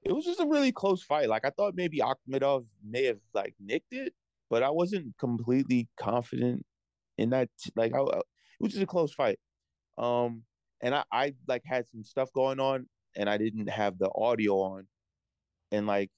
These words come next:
because I had some things going on, like, I did watch the fight, but I didn't get to have, like, the additional, like,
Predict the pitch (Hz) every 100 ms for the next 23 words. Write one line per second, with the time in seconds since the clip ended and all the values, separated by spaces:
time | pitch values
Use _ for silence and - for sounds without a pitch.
0 | - - 110 139 127 120 113 110 104 107
1 | 113 104 113 113 113 110 107 104 127 113
2 | 120 - 117 - 101 - _ 202 - -
3 | _ _ _ _ _ _ _ _ _ -
4 | 113 143 127 117 95 104 127 117 104 110
5 | 110 104 107 - 107 104 90 110 - 110
6 | 104 101 95 95